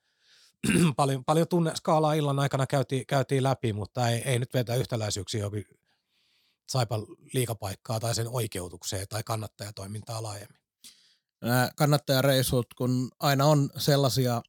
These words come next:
Speaker 2: ollut, että ei ole oikein väliä, että voittaako vai häviääkö, niin on aina ollut hauskaa pääsääntöisesti, mutta tää reissu, niin siinä oli semmoista nuorempaa, aika innokasta väkeä, muutamia tyyppejä, niin kyllä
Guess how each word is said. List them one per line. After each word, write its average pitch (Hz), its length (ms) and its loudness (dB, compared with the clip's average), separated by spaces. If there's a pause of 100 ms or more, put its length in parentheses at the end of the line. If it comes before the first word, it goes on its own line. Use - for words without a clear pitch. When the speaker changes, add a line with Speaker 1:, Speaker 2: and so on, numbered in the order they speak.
(280)
Speaker 2:
ollut, 143 460 4
että 113 220 -6
ei 127 160 2
ole 131 160 4
oikein 123 300 0
väliä, 123 300 2
että 107 200 -6
voittaako 117 500 -2
vai 113 140 0
häviääkö, 110 960 -2
niin 113 280 -6
on 120 220 -4 (100)
aina 117 320 -4
ollut 123 180 -2
hauskaa 117 540 -2 (480)
pääsääntöisesti, 120 1040 0 (160)
mutta 117 680 -4 (220)
tää 135 220 4
reissu, 127 320 -2
niin 120 260 -2 (460)
siinä 165 180 2
oli 220 260 0
semmoista 233 340 -4
nuorempaa, 139 460 2
aika 131 180 0
innokasta 117 600 0 (380)
väkeä, 135 360 2
muutamia 120 540 0
tyyppejä, 120 500 -4
niin 107 140 -4
kyllä 120 220 -4